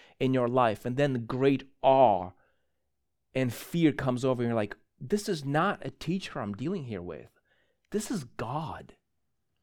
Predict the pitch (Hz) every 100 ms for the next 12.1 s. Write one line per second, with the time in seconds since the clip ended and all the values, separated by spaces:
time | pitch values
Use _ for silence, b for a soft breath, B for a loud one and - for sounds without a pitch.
0 | _ _ _ 135 156 165 147 143 - 139
1 | 135 120 113 127 - 117 101 110 113 -
2 | _ _ _ _ _ _ _ 127 135 127
3 | 123 110 b b b b 131 139 165 226
4 | 185 175 143 127 143 - 143 131 123 131
5 | 135 170 170 151 131 - 139 131 127 -
6 | - - - _ _ _ _ 104 101 95
7 | - 143 147 123 135 127 123 123 123 117
8 | 104 101 123 127 - - 117 - 117 127
9 | 113 110 101 127 143 - 127 113 - -
10 | 113 98 - 127 113 - 98 147 165 127
11 | 139 120 - 117 113 139 202 - 120 113